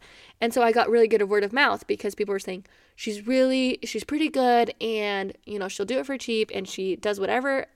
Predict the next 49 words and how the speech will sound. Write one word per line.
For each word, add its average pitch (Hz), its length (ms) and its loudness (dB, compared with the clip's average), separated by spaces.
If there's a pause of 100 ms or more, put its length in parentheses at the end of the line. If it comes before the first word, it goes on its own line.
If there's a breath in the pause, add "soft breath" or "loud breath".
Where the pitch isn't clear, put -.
style 208 380 4
you 208 140 2
want, 190 180 -2
whatever 262 260 0
editing 196 380 -2
you 190 100 -4
want. 190 240 -6 (480 loud breath)
She's, - 420 -2
it's 190 140 -8
really 285 180 2
awesome." 214 420 2
So - 180 0
obviously 240 420 2
I 202 40 2
had 190 160 -4
good 285 120 0
word 269 160 0
of 254 80 -2
mouth 208 340 -2
and 202 140 -6
I 190 60 -4
was 190 140 -6
just - 260 -4 (340 soft breath)
really 285 220 2
excited 214 320 2
about 214 180 2
my 214 80 -2
business. 202 300 -2
So 196 100 -6
I 175 40 -2
was 175 180 -8 (160)
d-, 190 240 -10
having 196 260 -4
a 170 80 -6
good 311 180 -2
turnaround 233 360 -2
time. 196 400 -4 (440 loud breath)
I 202 180 0
was 190 360 0 (140)
going 202 240 0
above 262 240 2
and 277 100 -4
beyond 240 240 0
for 240 80 -8
my 220 120 -2
clients, 190 340 -8
which 190 180 -6
I - 80 -6
still 214 500 -2